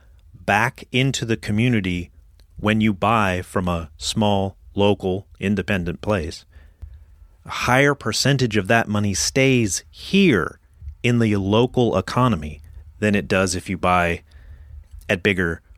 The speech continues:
more national places. And that is true of this podcast. If you can help support this podcast with one dollar a month through the buy me a coffee dot com link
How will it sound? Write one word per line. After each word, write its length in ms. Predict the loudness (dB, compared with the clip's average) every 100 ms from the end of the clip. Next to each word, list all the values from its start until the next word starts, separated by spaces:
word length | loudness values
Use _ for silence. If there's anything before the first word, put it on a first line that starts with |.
| -20 _
more 480 | -4 0 0 -2 -6 _ -20 -20 -10
national 600 | -6 -4 -4 -6 -10 -14 -14
places. 520 | -8 -8 -8 -12 -18 -18 -20 -20 -20 _ -20 -18 -8 -2
And 220 | 0 2
that 160 | 2 2
is 140 | -2
true 300 | 0 2 2
of 120 | 2
this 180 | 0 -2
podcast. 640 | -2 -2 -4 -6 -12 -16 -18 -20 -20 _ _ _ _ -20 -20 -20 -20 -20 -4
If 240 | -2 -2
you 220 | 0 0 2
can 180 | 0
help 280 | 0 -2 -2
support 540 | -2 -4 0 2 2 0
this 200 | -4 -4
podcast 760 | -2 -2 -2 -2 -2 -2 -8 -16 -6
with 340 | -4 -4 -8
one 480 | -4 0 2 0 -4 -8 -2
dollar 400 | 2 2 2 0
a 60 | 0
month 440 | 2 0 -2 -12 -20 _ _ -20 _ -12
through 180 | -6 -4
the 100 | -4
buy 260 | 0 0
me 160 | 2 0
a 60 | 0
coffee 400 | 0 -2 -2 -4
dot 300 | 0 -2 -2
com 280 | -4 -4 -4
link 400 | -4 -4 -8